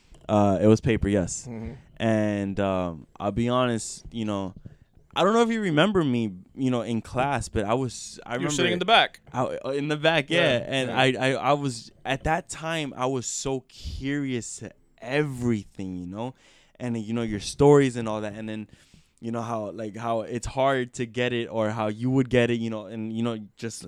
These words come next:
Speaker 1: again, just your stories. And me doing acid for the first time, you know, I did it with nine people in, in the house.
Speaker 2: Ooh!
Speaker 1: Everybody's
Speaker 2: Ooh!
Speaker 1: doing, everybody's doing it, man.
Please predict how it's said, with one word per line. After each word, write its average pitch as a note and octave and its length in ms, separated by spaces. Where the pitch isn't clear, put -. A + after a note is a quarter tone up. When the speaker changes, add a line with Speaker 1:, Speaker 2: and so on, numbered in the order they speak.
Speaker 1:
again, A2+ 320
just F2+ 180
your G2+ 100
stories. B2+ 560
And A2+ 400
me B2 280
doing B2+ 340
acid B2+ 400
for A#2 180
the G2+ 80
first - 460
time, A#2 500
you G2 60
know, G2+ 280
I A#2 140
did C3 180
it C#3 40
with A#2 200
nine B2+ 260
people C3 420
in, A2 160
in A2 160
the G#2 60
house. A2+ 360
Speaker 2:
Ooh! C#5+ 320
Speaker 1:
Everybody's D#3 560
Speaker 2:
Ooh! E5 100
Speaker 1:
doing, G#3 140
everybody's F3+ 600
doing F3+ 320
it, A2+ 200
man. G#2 380